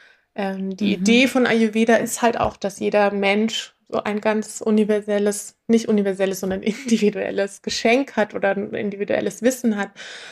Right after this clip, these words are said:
Speaker 1: Und, ähm, dass unsere, äh, unsere menschliche Reise im Endeffekt, ähm, dahin gehen sollte, dass wir das finden und das auch nach außen tragen und eben da so ein bisschen unseren Raum einnehmen.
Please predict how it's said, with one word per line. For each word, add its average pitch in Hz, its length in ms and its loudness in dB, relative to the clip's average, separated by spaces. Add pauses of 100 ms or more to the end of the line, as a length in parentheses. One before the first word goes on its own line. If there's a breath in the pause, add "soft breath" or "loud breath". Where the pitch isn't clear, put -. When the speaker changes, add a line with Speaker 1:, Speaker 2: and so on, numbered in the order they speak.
(300 loud breath)
Speaker 1:
Und, 190 440 -2
ähm, 180 640 -8
dass 190 180 0
unsere, 190 440 0
äh, - 120 2
unsere 196 380 0
menschliche 202 500 -2
Reise 208 420 0 (320 loud breath)
im 214 120 -8
Endeffekt, 196 720 -6
ähm, 190 640 -4 (300)
dahin 208 400 4
gehen 202 260 2
sollte, 262 440 4
dass 214 220 0
wir 202 80 -2
das - 240 0
finden 294 500 0
und 202 140 -2
das - 140 -12
auch 185 140 -6
nach 196 160 -6
außen 240 360 2
tragen 202 320 -4
und 196 100 -4
eben 214 200 0
da 208 160 0
so 214 80 -2
ein 208 40 -2
bisschen 208 220 -4
unseren 202 300 -4
Raum 196 320 0
einnehmen. 233 880 2